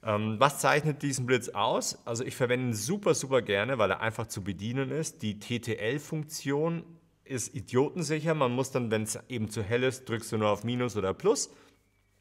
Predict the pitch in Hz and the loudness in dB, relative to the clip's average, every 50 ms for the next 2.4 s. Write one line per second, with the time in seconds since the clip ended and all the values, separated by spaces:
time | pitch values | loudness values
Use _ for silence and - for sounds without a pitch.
0 | _ - - - 113 113 110 110 110 110 101 - 110 92 98 92 80 - - - | _ -14 -6 -2 0 2 4 4 2 2 0 -4 -4 0 0 0 -2 -4 -8 -10
1 | - 98 92 87 85 113 107 95 113 101 90 95 - - 160 180 175 175 170 170 | -8 -6 -6 -4 -4 -4 -4 -2 -2 -2 -2 -2 -2 -2 -2 -2 0 0 0 0
2 | 123 104 98 98 95 92 90 | -2 -2 0 0 -2 -2 -2